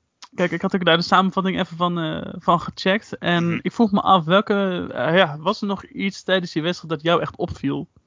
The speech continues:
Speaker 1: Of iemand, of
Speaker 2: Ehm, nou ja, sowieso Modest binnen dertig seconden nadat hij erin kwam, scoorde hij gelijk. Ehm,
Speaker 1: Ja.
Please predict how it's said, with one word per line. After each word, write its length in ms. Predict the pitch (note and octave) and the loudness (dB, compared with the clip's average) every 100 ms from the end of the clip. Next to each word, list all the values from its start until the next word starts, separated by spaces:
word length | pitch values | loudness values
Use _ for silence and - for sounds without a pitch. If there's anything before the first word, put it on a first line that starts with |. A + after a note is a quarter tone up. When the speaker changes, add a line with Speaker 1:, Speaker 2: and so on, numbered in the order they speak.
| _ _ - | _ _ -10
Speaker 1:
Of 120 | E3 | -6
iemand, 440 | F3 D#3 D3 D3 | -2 2 2 2
of 340 | C#3 D3 - _ _ _ _ _ | -6 -8 -10 _ _ _ _ _
Speaker 2:
Ehm, 800 | - F3 F3 F3 E3 D#3+ D3+ D3 - _ _ | -6 0 2 4 4 4 2 -2 -12 _ _
nou 200 | - B2 | 0 4
ja, 60 | A2+ | 4
sowieso 360 | A2 A#2+ A2+ | 2 0 0
Modest 380 | G#2+ G#2+ G2+ G#2 | -2 -2 -2 -2
binnen 200 | A2+ G#2+ | -6 -6
dertig 240 | G#2 G2+ - | -6 -6 -8
seconden 340 | - G2+ G2+ | -12 -16 -14
nadat 280 | F#2+ F#2 F#2 | -14 -12 -14
hij 100 | F#2+ | -12
erin 180 | F2+ F#2 | -12 -14
kwam, 160 | F2+ | -14
scoorde 360 | F2 G2 G2+ F#2+ | -12 -10 -10 -10
hij 80 | E2 | -10
gelijk. 360 | E2 F#2 C#3+ _ _ _ | -10 -12 -14 _ _ _
Ehm, 920 | - G2 G2+ G2 G2 G2 G2 G2 G2 _ | -4 0 2 4 4 4 2 -2 -10 _
Speaker 1:
Ja. 280 | E3+ C#3+ | -2 -2